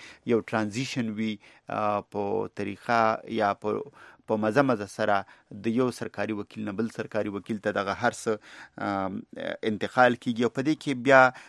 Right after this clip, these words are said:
د ټولو غټ چې کوم مهم خبر دی، هغه د، اه، نیویارک یو اټارني، یو اټارني یا حکوم-، سرکاري وکیل دی، د هغه نوم پریټ برارا دی.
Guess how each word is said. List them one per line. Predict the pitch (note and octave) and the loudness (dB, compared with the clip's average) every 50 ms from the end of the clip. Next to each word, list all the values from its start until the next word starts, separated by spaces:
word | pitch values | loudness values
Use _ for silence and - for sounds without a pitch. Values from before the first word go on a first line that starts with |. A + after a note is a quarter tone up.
| - _ - | -18 _ -4
د | A2+ - | -2 -2
ټولو | - - C#3+ C#3+ C#3 B2+ B2+ B2 B2 B2 B2 - - - | 0 2 2 2 4 4 4 2 2 2 0 -2 -4 -2
غټ | - A2+ A2+ A2+ D3 C#3+ - _ _ _ | -2 0 4 4 4 4 2 _ _ _
چې | - - - | -18 -10 -6
کوم | - B2 | -4 -4
مهم | A#2 A2+ A2 A2 G2+ B2 C#3+ | -2 -2 -2 -2 -2 -4 -4
خبر | C3 - A#2 G#2 G#2+ A2 G#2+ | -4 -4 -2 2 2 2 2
دی، | G2+ G#2+ A2 | 2 2 0
هغه | G2+ F2+ G2 G#2 F#2+ A2 A2+ A2+ A2 A2 | 0 0 -2 -2 2 4 4 6 6 4
د، | G#2 F#2 F#2 | 2 2 2
اه، | A2 G#2 G2+ G2 F#2+ - - - - - - _ - A2+ G2+ G2+ | 4 4 4 2 0 -4 -10 -20 -20 -20 -16 _ -6 -6 -4 -4
نیویارک | G2+ G2+ G2+ G#2 G#2 G2+ A2+ B2+ C3 C3 C3 - _ - - _ _ _ _ _ _ | -4 -4 -6 -6 -2 2 4 6 6 6 4 2 _ -16 -20 _ _ _ _ _ _
یو | - G#2 A2 G#2+ G2+ - - | -4 -2 0 0 0 -2 -4
اټارني، | - - G#2+ G2 G2 F#2 F#2+ G#2 G#2 - - F2 | -8 -4 -4 -4 -4 -4 -6 -8 -8 -8 -6 -6
یو | G#2 G#2+ G#2 G2 - - | -4 -4 -4 -4 -6 -8
اټارني | - - B2 A#2 A#2 A2+ A2 A2 | -4 2 2 2 2 2 0 -2
یا | G#2+ G#2+ G#2+ G2+ | 0 0 0 0
حکوم-، | G2 G2 - - G#2 G2+ - - - | -2 -4 -10 -10 -10 -10 -10 -14 -10
سرکاري | - A2 G#2 - G2 G2 G#2 | -10 -10 -6 -4 -2 -2 -2
وکیل | G#2+ F#2+ G2 - - - A#2+ A2 G#2 | -2 -4 -6 -6 -6 -4 -4 -2 -2
دی، | G#2+ | -2
د | G2+ G2+ | -2 -2
هغه | F#2 F#2+ G2+ G2+ G#2+ | -4 -4 -4 -4 -2
نوم | G#2+ G#2+ G#2+ | -2 -2 -4
پریټ | G2 - - B2 A#2+ - - - | -4 0 2 2 2 0 0 -2
برارا | G#2+ G2 G#2+ A#2+ B2 A#2+ A2+ | 0 2 4 4 6 6 4
دی. | A2 G#2+ A2 | 4 2 -2